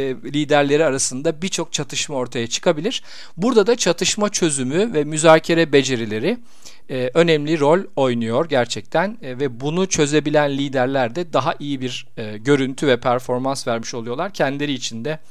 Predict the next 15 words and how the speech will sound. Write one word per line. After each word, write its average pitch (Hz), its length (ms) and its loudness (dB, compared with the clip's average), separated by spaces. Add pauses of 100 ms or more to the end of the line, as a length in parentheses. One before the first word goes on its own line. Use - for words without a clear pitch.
(360)
durum 147 300 -6 (100)
daha 139 220 -2
iyi 110 180 -6
oluyor. 92 240 -10 (600)
E, 165 220 4
böylece, 240 360 8
e, 196 400 4
içeriğimi 214 640 0
tamamlarken 196 800 2
beni 185 220 2
dinleyen 175 320 0
herkese 165 760 2
ve 151 260 0
bu 175 160 0
içerikten 156 640 -2